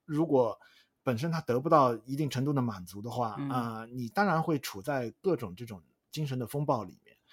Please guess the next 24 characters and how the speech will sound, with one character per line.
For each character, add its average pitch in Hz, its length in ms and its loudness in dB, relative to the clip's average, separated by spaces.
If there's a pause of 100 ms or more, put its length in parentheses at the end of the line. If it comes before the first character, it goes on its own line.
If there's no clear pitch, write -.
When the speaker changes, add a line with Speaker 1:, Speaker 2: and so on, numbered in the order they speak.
(360)
Speaker 1:
然 135 120 2
后 170 160 8
闭 180 160 6
关， 160 220 8
如 143 140 0
果 147 120 6
你 117 120 0
自 143 160 -6
己 110 100 -8
闭 113 160 -6
还 110 160 -6
好， - 440 -8
啊， 127 240 -6
如 123 180 -4
果 139 160 4
你 117 260 -4
是 123 400 -2
跟 139 180 -2
别 120 140 0
人 139 100 0
一 143 60 -2
起 107 160 -6
闭， 101 240 -12 (400)
啊， 117 500 -4